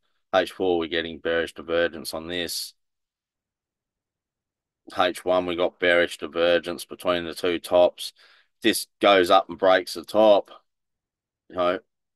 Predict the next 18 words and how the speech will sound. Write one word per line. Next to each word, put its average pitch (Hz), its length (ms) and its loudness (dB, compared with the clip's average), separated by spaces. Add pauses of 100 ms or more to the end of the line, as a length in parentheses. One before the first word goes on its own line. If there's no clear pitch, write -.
(160)
um, 92 300 0
we'll 107 220 2
be 101 160 -2
getting 101 260 0
even 90 280 -4
more 92 240 0
bearish 87 420 0
divergence. 85 680 -4 (420)
This 160 220 2
is 98 240 -2
very 101 340 4
choppy, 87 540 -4 (200)
you 82 120 -16
know, 80 200 -6 (1400)
very 143 360 6
difficult 95 480 -2
to 82 100 -10
trade, 82 460 0